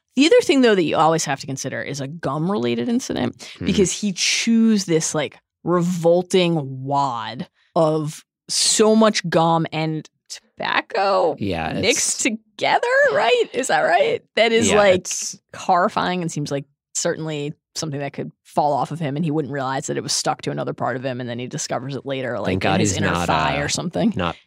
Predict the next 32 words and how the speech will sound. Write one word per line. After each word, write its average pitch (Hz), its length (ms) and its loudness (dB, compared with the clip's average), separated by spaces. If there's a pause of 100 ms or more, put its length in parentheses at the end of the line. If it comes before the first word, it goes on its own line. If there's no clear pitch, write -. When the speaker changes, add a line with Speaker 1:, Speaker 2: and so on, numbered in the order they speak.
(140)
Speaker 2:
pulling 113 260 -4
a 113 40 -4
Sean - 280 -4
Spicer - 460 -4
and 57 100 -4
eating 71 240 -6
it. 67 160 -8 (100)
Speaker 1:
Well, 170 100 -8
we 190 100 -4
don't 240 160 -2
know 247 160 0
that. - 200 -2
Speaker 2:
<laughs> - 40 -12
That's - 380 -2
Speaker 1:
We 202 140 4
just 190 440 4
Speaker 2:
great 180 100 2
Speaker 1:
don't 175 160 4 (120)
Speaker 2:
point. - 20 -4
Speaker 1:
know 226 180 4
Speaker 2:
<laughs> - 0 -
Oh - 40 4
my 135 240 4
Speaker 1:
that. 165 720 0 (340)
Speaker 2:
God. - 400 -4
<laughs> - 60 -20 (1300)
I 113 100 0
think 127 300 -4
there's - 160 -2
a 117 40 -6
chance 107 280 -2
that 92 80 -6